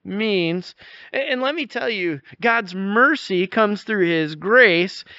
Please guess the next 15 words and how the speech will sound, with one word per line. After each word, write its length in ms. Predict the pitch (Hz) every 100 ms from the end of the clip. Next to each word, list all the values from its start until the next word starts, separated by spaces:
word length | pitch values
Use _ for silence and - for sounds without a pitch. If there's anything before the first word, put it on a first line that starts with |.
| - -
and 240 | 208 202
here's 340 | 190 240 302 247
what 220 | 262 -
grace 460 | 190 196 190 -
means. 500 | 180 190 165 131 113
Uh, 120 | - 85
probably 440 | 208 254 254 240
my 240 | 214 170
favorite 560 | 160 - 226 247 262 233
definition 800 | 220 208 190 180 180 - 180 160
of 140 | 160
the 100 | 156
word 360 | 143 160 160 143
grace 460 | 160 165 147 135 -
came 540 | - 196 180 147 160